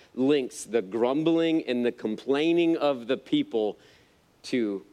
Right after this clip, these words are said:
despising. God connects this, this, this complaining and this grumbling and this distrust and this, like, "When are we gonna have good food?" to them not believing in him,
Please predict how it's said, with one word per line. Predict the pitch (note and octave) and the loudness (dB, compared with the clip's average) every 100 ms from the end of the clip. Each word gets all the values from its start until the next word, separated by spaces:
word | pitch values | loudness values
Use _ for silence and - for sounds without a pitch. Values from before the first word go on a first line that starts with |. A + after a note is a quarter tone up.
| _ _ _ _ _ _ _ _ _ _ | _ _ _ _ _ _ _ _ _ _
despising. | F#2 - F2 A2+ F2 C2+ - _ _ _ _ _ _ _ _ _ _ _ _ _ _ _ _ | -14 -10 -6 -4 -6 -12 -20 _ _ _ _ _ _ _ _ _ _ _ _ _ _ _ _
God | B2 D#3 F3+ E3+ | 0 2 0 -2
connects | - F3 D3+ E3 D#3+ - - - - - - - - | 0 2 2 2 0 -4 -12 -12 -12 -16 -20 -20 -6
this, | B2 C#3 - - _ _ | -2 -2 -4 -14 _ _
this, | A2+ B2 - - | -6 -4 -8 -4
this | D3 C3 | -2 -2
complaining | - B2 - E3 E3+ D#3+ C#3+ | -4 -4 -2 0 0 0 0
and | B2+ | 0
this | B2 A2+ | -2 -2
grumbling | C3+ D3+ E3+ D#3 C#3+ B2+ | 0 2 2 0 0 0
and | |
this | B2 A#2+ | -2 -4
distrust | A2 D#3+ - - F3 E3 D#3+ - D3 | 0 0 -2 -2 2 2 2 -2 -2
and | |
this, | C3 - | 0 0
like, | C3+ A#2+ - - | 0 -2 -10 0
"When | D#3+ E3+ | 2 4
are | F3 | 2
we | |
gonna | E3+ F3 | 4 2
have | E3+ E3 D3 | 2 0 0
good | C#3+ E3 C3+ | 0 0 -2
food?" | - F3 D#3 C#3+ B2+ - - | 0 2 4 0 -4 -14 -2
to | C#3+ | 0
them | B2+ E3+ D#3+ C3 | 2 2 2 2
not | C3+ D#3 F3+ - - A#2+ A2+ | 4 4 2 -2 -12 -4 -2
believing | A#2+ A#2 C3+ A#2 G#2 | 0 0 0 0 -2
in | F2+ E2 | -4 -8
him, | F2+ D2 | -12 -16